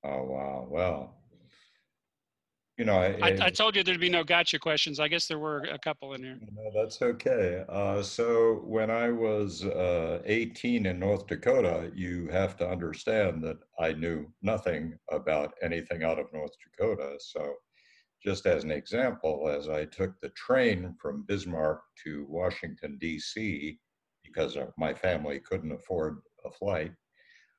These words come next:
Speaker 1: I saw my first African-American people ever in Minneapolis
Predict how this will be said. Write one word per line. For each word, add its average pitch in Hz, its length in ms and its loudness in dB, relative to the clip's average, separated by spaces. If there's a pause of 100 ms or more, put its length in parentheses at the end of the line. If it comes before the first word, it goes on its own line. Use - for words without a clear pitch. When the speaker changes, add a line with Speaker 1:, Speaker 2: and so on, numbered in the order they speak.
(260)
Speaker 1:
I 92 120 4
saw 113 280 4
my 87 200 0
first 127 380 -4
African-American 95 1160 0
people 90 560 -2
ever 101 360 -2 (220)
in 78 200 -4
Minneapolis 78 760 -2